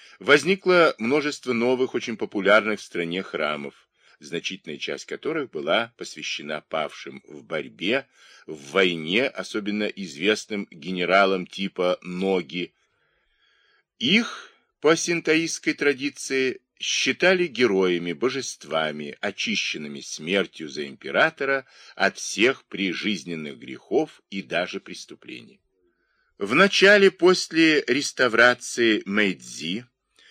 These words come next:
возрождение синтоизма сопровождалось антибуддийскими акциями. Слишком уж связан был буддизм в памяти людей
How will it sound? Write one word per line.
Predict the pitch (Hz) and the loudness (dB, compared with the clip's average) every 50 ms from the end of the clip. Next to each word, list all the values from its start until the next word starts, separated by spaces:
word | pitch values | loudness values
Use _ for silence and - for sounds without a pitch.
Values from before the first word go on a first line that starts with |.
| _ _ _ - | _ _ _ -4
возрождение | - 131 135 117 127 143 147 139 117 117 160 196 196 185 180 170 160 151 147 135 | 4 4 4 6 8 6 6 6 4 2 2 2 2 2 2 0 0 0 0 0
синтоизма | 113 - - - 131 127 110 - 117 113 113 123 156 170 160 143 160 160 160 156 156 156 151 151 _ _ | -2 -4 -4 -2 -2 -2 0 4 4 4 4 4 0 -4 -6 -6 -4 -2 0 0 0 -2 -4 -10 _ _
сопровождалось | - - 101 - 98 95 95 95 87 76 73 110 127 135 131 135 131 - - - - - _ - | -10 -10 -6 -4 -2 0 0 0 0 2 4 4 4 6 4 0 -2 -4 -8 -14 -14 -16 _ 2
антибуддийскими | 110 127 127 123 107 _ - 117 107 92 85 101 95 - 64 76 95 131 135 - - - - 123 120 120 120 110 - | 2 2 2 2 -4 _ -10 -10 -10 -6 -6 -6 -6 -6 -8 -8 -8 -8 -6 -8 -14 -14 -10 -10 -8 -6 -8 -8 -4
акциями. | - 95 85 - _ _ - - - 69 65 64 62 62 - _ _ _ _ _ _ _ _ _ | -4 -4 -4 -4 _ _ -20 -16 -16 -14 -14 -16 -18 -20 -20 _ _ _ _ _ _ _ _ _
Слишком | - - - 107 135 - - - - 131 113 110 | -16 -12 -4 -2 -2 0 -2 -4 -4 -4 -4 -4
уж | 107 - - - - _ - | -4 -4 -8 -10 -12 _ -14
связан | - - - 95 92 127 127 113 101 - 85 82 80 71 | -12 -10 -8 0 4 4 6 6 4 2 -4 -8 -8 -6
был | - 80 78 - | -6 -6 -6 -6
буддизм | - - 82 80 - - - - 160 143 127 113 | -10 -12 -12 -12 -12 -12 -10 -10 -10 -8 -10 -12
в | 101 - - _ | -12 -12 -16 _
памяти | - 101 104 98 90 85 76 - - | 0 2 2 2 2 -2 -8 -10 -14
людей | 78 71 73 67 64 - 143 156 151 139 - | -14 -14 -14 -14 -6 -2 -2 -2 -2 -4 -10